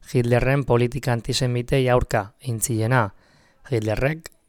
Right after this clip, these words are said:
juduei ematen zien tratamentuari Elizak egiten zion erresistentzia irekiari esaten zioten horietako bat zen. Naiz eta Eliza aitortzaile handia izan,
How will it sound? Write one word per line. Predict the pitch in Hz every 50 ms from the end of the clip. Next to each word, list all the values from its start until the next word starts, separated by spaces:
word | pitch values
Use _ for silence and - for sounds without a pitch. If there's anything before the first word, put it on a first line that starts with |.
| _ _
juduei | - - - - - 117 117 131 131 123 123 127 131 131 143 139
ematen | 127 117 120 117 - - 110 107 107 104 101
zien | - - 117 110 113 117 120 120
tratamentuari | 117 - 123 113 120 123 127 127 123 117 - 127 131 143 139 139 156 - - - - - _ -
Elizak | - - 117 117 127 127 - 135 123 123
egiten | 123 123 123 131 127 117
zion | - - 131 123 117
erresistentzia | 117 120 117 110 - - 127 120 110 - - 135 131 131 143 - - - - _ _ _ _ _ _
irekiari | - 131 113 113 123 120 - 123 120 120 117 120 131 135 143 151 - - _ -
esaten | - - 113 - - 123 123 - 120 110 -
zioten | - 123 120 120 - - 135 135 139 139
horietako | 120 113 117 117 - 113 107 - 110
bat | 101 101 95 - -
zen. | - 127 110 98 92 - - _ _ _ _ _ - - 143
Naiz | 120 113 117 113 110 -
eta | 123 110 - 147 143 127
Eliza | 120 117 120 113 - - 113
aitortzaile | 107 107 104 - 123 117 113 - - 113 110 113 123 139 147
handia | 135 117 110 107 107 117 120 113 -
izan, | 131 127 - 151 143 139 147